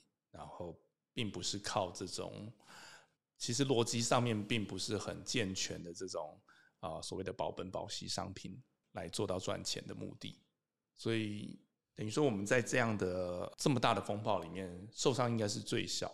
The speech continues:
的，啊，比较大的影响就是整个市场的交易量急冻，以至于说，啊，我们实际上不管说 maker 也好，或接下来我们正在，呃，努力的 taker 的交易策略这一块，其实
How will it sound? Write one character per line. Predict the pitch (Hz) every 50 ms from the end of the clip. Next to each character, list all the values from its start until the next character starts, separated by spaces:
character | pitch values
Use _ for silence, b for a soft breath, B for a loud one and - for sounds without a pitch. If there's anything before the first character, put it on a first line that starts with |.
| - -
的， | - - - - - -
啊， | - 87 87 92 -
比 | 107
较 | 104 139 151
大 | 156 143 120
的 | 107
影 | 95 101 110
响 | 107 - 95 78 80
就 | 92
是 | 98 104 104
整 | - 82 80
个 | -
市 | - - - 143
场 | 120 - - - - -
的 | 92
交 | 95 - 101 92 92
易 | 92
量 | 95 95 90 - - B B B B B B B B B -
急 | - - - 101 104 117
冻， | - 156 123 - - - - - _ _
以 | - 117 104
至 | - - - 127 110 98
于 | 95 92 90
说， | 87 - - - 92 90 90 101 - B B B B B B B B _ -
啊， | - 85 87 92 90 - - - -
我 | -
们 | 98 95 95
实 | 98 101 - - - 113
际 | - 147
上 | 135 143 135 113 101 -
不 | 139
管 | 113 87 -
说 | - - 113 98
maker | 95 98 110 104 101 104 - - 90
也 | 85 82 87
好， | 87 - - 85 80 87 - - _ _
或 | - 117 95 - - - _ _ _
接 | - - 127
下 | 117 - 135 120
来 | 104 90
我 | 92 92
们 | 90 85 85 87
正 | - 110 101 98
在， | - 104 98 90 90 85 90 - B B B B B B
呃， | - 92
努 | 90 85 90
力 | 104 110 104
的 | 101 - -
taker | - - - 117 110 117 120 - 104 87 85
的 | 85 - 85 82
交 | - 90 92 92
易 | 98
策 | - - - 95
略 | 95 90 90
这 | - - 95
一 | 92
块， | - - - 98 92
其 | - - - - 85
实 | - - 82 80 85 87